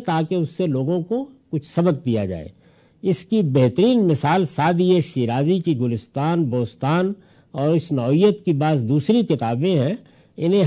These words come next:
حقیقت پر محمول نہیں کرنا چاہیے۔ یعنی یہ عبرت پذیری، سبق آموزی کے قصے ہوتے ہیں اور ہر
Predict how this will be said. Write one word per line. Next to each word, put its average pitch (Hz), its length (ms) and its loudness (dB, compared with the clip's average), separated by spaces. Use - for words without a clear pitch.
حقیقت 208 560 2
پر 233 100 2
محمول 147 480 0
نہیں 220 100 0
کرنا 104 340 -6
چاہیے۔ 98 320 -18
یعنی 123 200 -6
یہ 156 260 -2
عبرت 220 400 2
پذیری، 156 420 2
سبق 220 480 0
آموزی 147 420 0
کے 160 240 -6
قصے 160 260 -4
ہوتے 104 320 -2
ہیں 175 220 0
اور 151 160 -4
ہر 214 160 2